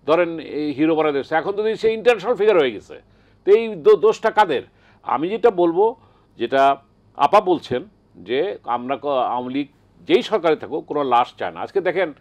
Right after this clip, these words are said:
আপনি বলেন মিলন, ডাক্তার মিলন মারা গেল নব্বই সনে এরশাদ সাহেবের সময়,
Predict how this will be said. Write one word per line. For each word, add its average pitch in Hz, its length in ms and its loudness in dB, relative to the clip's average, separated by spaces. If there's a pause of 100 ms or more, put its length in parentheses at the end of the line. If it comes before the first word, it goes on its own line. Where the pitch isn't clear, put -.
(320)
আপনি 156 220 0
বলেন 156 340 0 (440)
মিলন, 185 360 2
ডাক্তার 170 240 -2
মিলন 180 220 0
মারা 185 260 4
গেল 185 320 0
নব্বই 180 300 0
সনে 190 240 -2
এরশাদ 180 240 -2
সাহেবের 190 220 -2
সময়, 202 300 -6